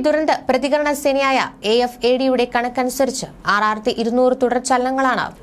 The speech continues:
ഫെബ്രുവരി ആറിലെ ഏഴ് ദശാംശം എട്ട് തീവ്രതയുള്ള ഭൂചലനത്തിന് ശേഷം ഉണ്ടായത്.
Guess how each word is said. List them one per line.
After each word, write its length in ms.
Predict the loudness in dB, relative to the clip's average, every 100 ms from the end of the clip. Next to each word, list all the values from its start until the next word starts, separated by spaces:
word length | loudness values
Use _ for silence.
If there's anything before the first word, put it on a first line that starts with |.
| 0
ഫെബ്രുവരി 460 | 0 2 2 2 0 0 0
ആറിലെ 280 | 2 0 -4 -6 0
ഏഴ് 180 | 2 2 2
ദശാംശം 380 | 0 0 -2 -4 -2
എട്ട് 200 | 0 0 0
തീവ്രതയുള്ള 420 | 0 2 4 4 2 2
ഭൂചലനത്തിന് 500 | 2 0 0 0 -2 -2
ശേഷം 240 | -2 -2 -2
ഉണ്ടായത്. 320 | 0 0